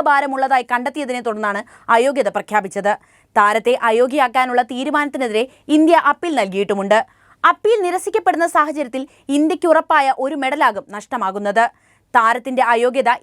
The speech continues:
ഇന്ത്യൻ ഒളിമ്പിക്സ് അസോസിയേഷനും ഇതിനോടകം തന്നെ സ്ഥിരീകരിച്ചു കഴിഞ്ഞു. സാധാരണ ഒരു നൂറ് ഗ്രാം കുറയ്ക്കുകയെന്നത് വലിയ കാര്യമുള്ള ഒരു കാര്യമല്ല. വിക്സ് തേച്ച് വെയിലത്ത് കിടന്നും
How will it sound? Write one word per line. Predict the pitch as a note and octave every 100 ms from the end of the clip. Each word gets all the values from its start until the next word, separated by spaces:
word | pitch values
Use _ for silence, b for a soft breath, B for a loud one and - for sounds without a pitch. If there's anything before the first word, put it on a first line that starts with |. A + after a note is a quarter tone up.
| C4
ഇന്ത്യൻ | C#4+ D#4+
ഒളിമ്പിക്സ് | D4 C4+ D4+ - B3+
അസോസിയേഷനും | D#4 D#4+ E4+ C#4+ A3+ - b B3
ഇതിനോടകം | C4+ D#4+ D#4+ B3 A3
തന്നെ | A#3 G3+ -
സ്ഥിരീകരിച്ചു | A3 A3 G#3+ F#3 G3+
കഴിഞ്ഞു. | G3+ G#3+ A3+ _ b b b -
സാധാരണ | F#4 F#4 F#4+ A4 G#4+ G4 -
ഒരു | E4+ D#4
നൂറ് | D4+ E4+ F#4
ഗ്രാം | E4+ D#4+ D#4
കുറയ്ക്കുകയെന്നത് | C#4+ C#4 D4+ D#4 C#4 A#3+ - b A#3
വലിയ | D#4 E4+
കാര്യമുള്ള | F#4 C#4+ C#4+ E4 C4+ A#3+
ഒരു | A#3
കാര്യമല്ല. | A#3+ G3+ A3+ G3 G3 F#3+ b b F#3+
വിക്സ് | G#3 - C4+
തേച്ച് | A#3+ A#3 A#3+
വെയിലത്ത് | A3+ B3 E4
കിടന്നും | B3+ A3+ B3